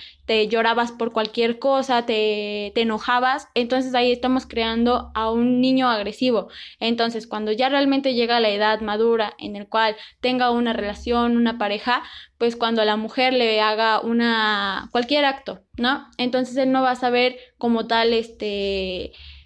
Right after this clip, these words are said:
un, tener un límite. Y entonces, ¿cuál va a ser su, su reacción? Pues, agresiva.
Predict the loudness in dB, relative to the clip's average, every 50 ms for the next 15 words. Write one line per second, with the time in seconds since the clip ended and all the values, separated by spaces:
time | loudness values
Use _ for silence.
0 | -16 -6 -2 0 0 0 0 0 2 2 2 2 2 2 2 2 4 4 2 2
1 | 0 -2 -6 -10 -12 -14 _ -8 -4 -2 0 0 0 0 -2 -2 0 0 2 2
2 | 2 0 0 0 -2 -2 0 0 0 0 -2 -4 -6 -6 -6 -4 -2 0 0 0
3 | 0 -2 -2 -2 -4 -2 -2 0 -2 -2 -4 -8 -8 -6 -4 -4 -4 -6 -8 -4
4 | -2 0 0 0 0 -4 -8 -18